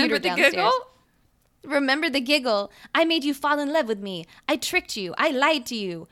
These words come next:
Speaker 2: You just said I really loved you. I'm so confu-," and wanna know the best part? I knew you would find out. I couldn't keep this secret forever.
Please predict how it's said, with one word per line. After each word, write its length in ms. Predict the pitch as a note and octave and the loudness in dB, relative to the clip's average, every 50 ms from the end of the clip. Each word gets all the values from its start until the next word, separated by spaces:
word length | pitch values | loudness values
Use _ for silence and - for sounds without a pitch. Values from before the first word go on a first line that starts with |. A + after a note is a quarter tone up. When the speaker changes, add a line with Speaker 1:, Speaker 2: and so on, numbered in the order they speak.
| _ _ _ | _ _ _
Speaker 2:
You 140 | - E4+ D#4 | -8 -6 -4
just 200 | - A#4+ C5 - | -4 -6 -6 -4
said 100 | G4 G4 | -2 -2
I 60 | F4 | -2
really 300 | D4 B3 C#4+ F4 F#4 C4 | 0 0 -2 -4 -6 -4
loved 280 | A3+ A#3 A#3+ A#3+ A3 G3+ | -2 -2 -2 -2 -4 -6
you. 100 | F#3 F3+ | -8 -8
I'm 120 | F#3+ G#3+ | -8 -8
so 200 | G#3+ - - D4 | -10 -8 -8 -8
confu-," 360 | C#4+ - B3 A#3 - - - _ _ - - - - - _ _ - - | -8 -8 -12 -14 -14 -16 -16 _ _ -20 -20 -20 -20 -20 _ _ 0 2
and 200 | B3+ B3 A#3+ A#3+ | 2 4 6 6
wanna 180 | C4+ D4 D4+ | 6 6 6
know 120 | D4 D#4+ D#4 | 4 4 4
the 100 | C4 A#3+ | 2 2
best 360 | - - G#3+ B3+ C4+ - - - | 2 0 0 0 -2 -4 -6 -2
part? 440 | B3 A#3 B3+ D#4 F4+ - - - - - - - _ A3 | 0 2 2 2 0 -2 -6 -14 -20 -20 -20 -4 _ 4
I 120 | C4+ B3+ | 4 6
knew 240 | C#4 A#3+ G3 G#3+ G#3 | 4 2 0 0 0
you 160 | G#3 F3 F#3 | -2 -2 -6
would 120 | F3+ F3 - | -8 -10 -10
find 280 | - F#3+ F3 E3+ E3+ | -10 -10 -10 -8 -6
out. 340 | F3+ E3 D#3+ E3 - - - - _ - - - _ - | -4 -4 -4 -6 -8 -12 -16 -20 _ -20 -20 -6 _ 4
I 120 | C#4+ D4+ | 4 4
couldn't 240 | - - D#4 B3 A3 | 4 2 -2 -2 -2
keep 260 | - - B3+ A#3+ - | -4 -6 -6 -4 -4
this 180 | A3 G#3+ - - | -4 -4 -4 -4
secret 300 | C4 A#3 - A3+ - - | -6 -4 -4 -6 -6 -4
forever. 480 | - A#3+ G3 G3 G3 G#3+ G3+ G3+ G#3 | -2 -2 -2 0 0 -2 -2 -4 -4